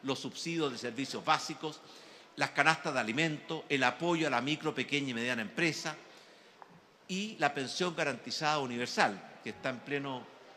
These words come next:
proceso de pago. Yo quiero compartir con ustedes una,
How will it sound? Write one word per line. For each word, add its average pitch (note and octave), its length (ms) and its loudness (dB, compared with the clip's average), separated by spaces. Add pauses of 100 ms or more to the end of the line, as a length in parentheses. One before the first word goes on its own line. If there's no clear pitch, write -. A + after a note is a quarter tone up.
(160)
proceso B2+ 480 -2
de G#3 60 -2
pago. G#2+ 300 2 (1300)
Yo A3 100 -4
quiero B3+ 200 2
compartir A#3 420 0
con A3 140 0
ustedes F#3+ 440 2
una, D3 400 0